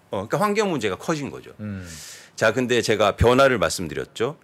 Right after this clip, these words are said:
Speaker 1: 이제 노동 가치가 변하면서 옷값이 오를 거다.
Speaker 2: 음.
Speaker 1: 그렇게 되면 이런 거에 변화가 일어나는 거예요. 이제 앞으로 사람들이 옷을 많이 입게 될 거예요.
Speaker 2: 아.
Speaker 1: 예.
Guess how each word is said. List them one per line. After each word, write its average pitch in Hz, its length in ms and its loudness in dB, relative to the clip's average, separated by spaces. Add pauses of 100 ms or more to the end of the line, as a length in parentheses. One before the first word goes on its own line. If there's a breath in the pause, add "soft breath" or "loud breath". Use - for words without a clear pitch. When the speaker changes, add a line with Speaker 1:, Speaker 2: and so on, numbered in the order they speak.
Speaker 1:
이제 101 200 0
노동 98 280 0
가치가 117 360 0
변하면서 82 840 -4
옷값이 120 420 2
오를 95 200 -2
거다. - 340 -12 (180)
Speaker 2:
음. 92 480 -10 (320 soft breath)
Speaker 1:
그렇게 156 320 2
되면 135 180 2
이런 127 220 2
거에 131 140 2
변화가 139 460 2
일어나는 71 380 -6
거예요. 60 240 -16 (460 loud breath)
이제 113 220 2
앞으로 113 320 0
사람들이 127 360 0
옷을 92 260 -4
많이 87 340 -2
입게 110 200 -16
될 58 120 -18 (120)
거예요. - 200 -20 (400)
Speaker 2:
아. 80 260 -18 (540)
Speaker 1:
예. - 180 -8